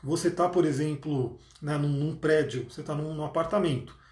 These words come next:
longe da terra, você não consegue colocar os pés no chão. Pelo menos tenha, por exemplo, uma caixinha de areia, né, Coloque os pés nessa caixa de areia,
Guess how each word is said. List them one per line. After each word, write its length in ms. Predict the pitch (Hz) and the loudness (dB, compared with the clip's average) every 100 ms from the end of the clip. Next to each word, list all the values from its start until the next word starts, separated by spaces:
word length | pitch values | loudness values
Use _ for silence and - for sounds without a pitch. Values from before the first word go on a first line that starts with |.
| _ 160 | _ 2
longe 440 | 165 262 262 208 | 6 6 4 0
da 140 | 208 | -2
terra, 320 | 202 165 139 131 | -2 -2 -2 -2
você 120 | 165 | -4
não 60 | |
consegue 200 | 185 202 | -4 -4
colocar 240 | 208 190 208 | -2 0 0
os 100 | 208 | -2
pés 280 | 214 220 190 | 0 0 2
no 100 | 170 | 0
chão. 380 | - 127 104 - _ _ - - _ _ | 0 -2 -4 -12 _ _ -20 -20 _ _
Pelo 240 | - 311 226 | 0 2 4
menos 400 | 165 269 220 - | 4 4 2 2
tenha, 200 | 196 190 | 2 2
por 140 | 180 | 2
exemplo, 260 | 156 185 175 | 2 2 0
uma 140 | 160 | -2
caixinha 360 | 170 170 185 165 | -2 -4 -4 0
de 80 | 185 | 2
areia, 480 | 160 190 226 214 - | 4 4 4 -4 -10
né, 280 | 147 156 196 - - | -8 -6 -6 -10 -12
Coloque 400 | - 156 233 - | -4 0 0 0
os 100 | 202 | -4
pés 220 | - 175 | 2 2
nessa 200 | 160 151 | 2 -2
caixa 260 | 160 156 156 | -4 -2 0
de 80 | 143 | 2
areia, 420 | 143 175 175 | 6 6 6